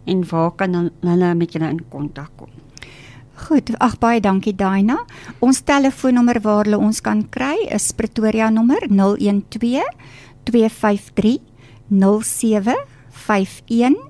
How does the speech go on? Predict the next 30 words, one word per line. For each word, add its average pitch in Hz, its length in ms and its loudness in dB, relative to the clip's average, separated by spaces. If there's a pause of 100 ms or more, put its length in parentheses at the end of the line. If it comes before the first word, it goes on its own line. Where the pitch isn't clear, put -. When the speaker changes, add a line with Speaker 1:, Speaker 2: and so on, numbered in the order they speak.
(560)
Speaker 2:
of - 340 -4
twee 233 540 0 (240)
of 202 340 -2
drie. 220 280 0 (840)
Ehm, 202 200 2
ons 220 280 0
webtuiste 269 800 -2 (120)
is - 400 -4
W 196 280 0
W 196 260 2
W 214 300 0 (480)
at - 320 -4
oord 214 260 0 (120)
P - 60 -6 (140)
V 202 260 -4 (420)
dot - 360 -2 (920)
oord 220 260 -2
P - 60 -6 (120)
V 214 220 -4
drie 269 260 -4
dot - 280 -4
C - 40 -4
O 196 140 0
dot 190 240 -4
Z - 100 -12 (240)
A 339 100 -2 (560)
en 208 300 2
dan 202 460 2
het 196 220 -2
ons 196 520 -4